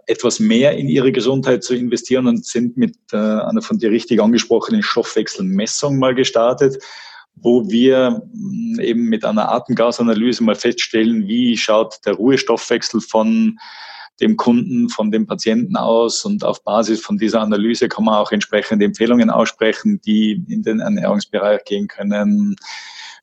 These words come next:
Bewegungsbereich, äh, Krafttraining, Ausdauertraining et cetera. Und, äh, so gehen wir deutlich mehr nochmal in eine Positionierung rein, die wir aus dem klassischen Produktverkauf sonst eigentlich gar nicht hatten.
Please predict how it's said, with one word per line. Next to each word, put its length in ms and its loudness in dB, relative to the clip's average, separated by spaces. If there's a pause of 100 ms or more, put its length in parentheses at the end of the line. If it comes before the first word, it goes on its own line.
(180)
Bewegungsbereich, 1200 2 (120)
äh, 420 2 (100)
Krafttraining, 800 -2
Ausdauertraining 1000 0
et 160 -2
cetera. 520 0
Und, 440 -8
äh, 400 0
so 640 0 (180)
gehen 220 0
wir 100 4
deutlich 520 -2
mehr 260 2
nochmal 360 2
in 80 -4
eine 140 0
Positionierung 840 0
rein, 340 0
die 180 -4
wir 340 0
aus 80 -12
dem 140 -4
klassischen 560 0
Produktverkauf 680 0
sonst 200 -2
eigentlich 220 0
gar 120 0
nicht 120 2
hatten. 300 -4